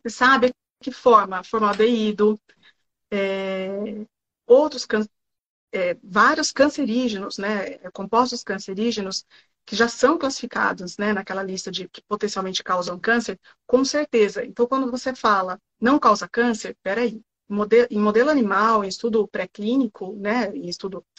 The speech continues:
digo, experimental, já foi mostrado o potencial carcinogênico, né? Já estão se discutindo aí, tem um paper meio controverso discutindo se já,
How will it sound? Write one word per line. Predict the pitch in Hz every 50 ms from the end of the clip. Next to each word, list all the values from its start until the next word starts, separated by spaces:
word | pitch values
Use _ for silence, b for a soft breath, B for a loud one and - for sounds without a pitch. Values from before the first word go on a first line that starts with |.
| - _ _ _
digo, | - - 190 185 196 180 180 - _ _
experimental, | - - - 190 180 175 170 170 - 190 196 226 247 254 240 b b b b b _ _ _ _ _
já | - 196 220
foi | 233 - 247 240 247
mostrado | 262 294 311 - - - 233 208 202 202 208
o | -
potencial | 202 - 196 202 208 - 202 196
carcinogênico, | - 196 190 - - 196 196 190 202 262 285 - _ _ _ _ _ _
né? | 202 196 196 202
Já | 208 - 202 208
estão | - - 233 240
se | - 240
discutindo | 214 214 - - 240 - - - 233 240 240 208
aí, | 196 208 214 208
tem | 202 196
um | 202
paper | - 208 202 202 - 202 196 196 196 202
meio | 196 190 190 196 196 190 185 _ _ B B B B -
controverso | - 208 208 196 190 196 196 196 - 202
discutindo | 185 - - - 196 - - 202 202
se | 202 - - 196 190
já, | 190 196 190